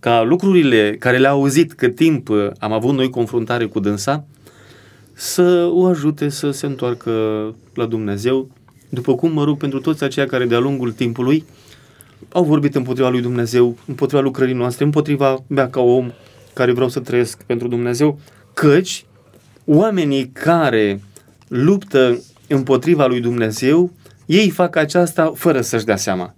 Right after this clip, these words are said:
Știți că la un moment dat, Gamaliel a spus colegilor lui din Sinedriul Iudaic: "Vedeți ce faceți? Căci dacă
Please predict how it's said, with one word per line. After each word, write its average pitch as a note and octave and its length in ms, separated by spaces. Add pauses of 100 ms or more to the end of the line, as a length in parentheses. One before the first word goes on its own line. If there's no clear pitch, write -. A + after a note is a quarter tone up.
(180)
Știți F#3+ 260
că C#3 100
la B2+ 80
un B2 100
moment F3 300
dat, G#2 440 (560)
Gamaliel D#3 840
a B2 140
spus C3+ 340
colegilor A#2+ 800
lui C3+ 380 (200)
din A2 280
Sinedriul A#2 580
Iudaic: B2 600 (960)
"Vedeți A2 580 (800)
ce - 160
faceți? A#2+ 560 (640)
Căci A2 200
dacă G#2 680